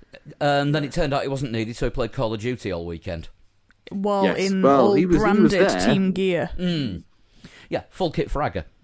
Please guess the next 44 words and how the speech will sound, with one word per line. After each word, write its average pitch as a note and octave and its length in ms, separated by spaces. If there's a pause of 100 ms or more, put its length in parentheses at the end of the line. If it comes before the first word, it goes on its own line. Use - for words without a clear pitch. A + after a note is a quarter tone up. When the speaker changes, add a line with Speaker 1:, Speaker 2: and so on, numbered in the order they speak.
(140)
Speaker 2:
Yeah. - 280 (120)
Speaker 3:
<laughs> C#3 80 (720)
Yeah, C#3 260
he F3 200
was, E3 180
he F3+ 200
was D3+ 180
there. F3+ 240
He C#3 80
was C#3 100
at B2+ 140
the A#2 60
Nürburgring. G#2+ 560 (180)
Uh, G#2+ 320
he's, G#2+ 320
um, G2+ 460 (1500)
yeah, E2 220
he G2 200
was G2 180
not G#2+ 200
required E2 560
because, F2 260
Speaker 2:
So E3+ 180
Speaker 3:
uh, - 40
Racing A2+ 240
Speaker 2:
where G4+ 100
Speaker 3:
Point - 160
Speaker 2:
was, - 120
Speaker 3:
decided F2+ 320
on F2 100
Hulkenberg. F2 840
Speaker 2:
where D4 320
was D#4+ 160
Sergio B3 500
Setti A3+ 300
Camara G#3+ 440
then? - 240
'Cause F3+ 200
is F#3+ 100
he A3+ 160
not F3 240
Red D3+ 220
Bull A2+ 260 (300)
reserve? D3+ 520